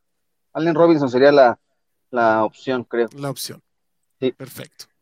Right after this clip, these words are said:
Speaker 2: Jesús pregunta, "Saludos, manada y Chato".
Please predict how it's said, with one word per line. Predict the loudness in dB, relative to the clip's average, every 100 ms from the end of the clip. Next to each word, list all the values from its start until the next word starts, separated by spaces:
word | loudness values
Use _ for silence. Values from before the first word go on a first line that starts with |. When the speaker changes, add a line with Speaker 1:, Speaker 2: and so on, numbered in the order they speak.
| _ _ _ _ _
Speaker 2:
Jesús | -10 -10 -8
pregunta, | -8 -6 -4
"Saludos, | -4 -4 -4
manada | -4 -4 -2 -4 -6
y | -8
Chato". | -4 -4 -6